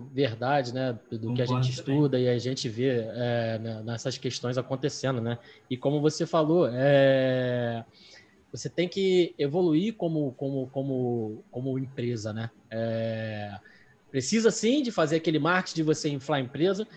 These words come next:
Speaker 1: mas se você quiser ter um negócio de verdade, sair do amadorismo, né? Você precisa criar um negócio, criar um brand, que esse brand mais pro futuro vai te trazer um equity, né? Que você vai poder até vender, negociar isso, né?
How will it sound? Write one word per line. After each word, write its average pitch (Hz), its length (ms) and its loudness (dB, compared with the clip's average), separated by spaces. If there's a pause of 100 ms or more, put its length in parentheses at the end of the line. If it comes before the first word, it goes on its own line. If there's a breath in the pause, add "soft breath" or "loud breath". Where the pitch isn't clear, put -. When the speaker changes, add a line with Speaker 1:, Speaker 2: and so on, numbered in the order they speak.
(260 loud breath)
Speaker 1:
mas 175 200 2
se 202 80 -4
você 196 180 0
quiser 160 600 0
ter 208 180 6
um 220 80 -2
negócio 170 540 2
de 160 80 -2
verdade, 139 560 0
sair 156 480 -2
do 208 160 -4
amadorismo, 151 760 -4 (320)
né? 120 200 -4 (160)
Você 131 140 -10
precisa 143 540 -4
criar 139 340 -4
um 135 100 -2
negócio, 127 540 -4
criar 127 200 -2
um 156 100 -2
brand, 131 440 0 (320 loud breath)
que 147 120 -2
esse 180 200 -2
brand 151 420 2
mais 151 300 -2
pro 208 140 -8
futuro 170 500 -2
vai 139 160 0
te - 140 -10
trazer 165 300 -2
um 147 180 0
equity, 151 420 0
né? 143 140 -2
Que 151 80 -10
você 131 180 -8
vai 135 80 -4
poder 147 380 -4 (100)
até 165 300 0
vender, 165 460 4
negociar 147 640 2
isso, 147 320 0 (320 soft breath)
né? 131 220 -2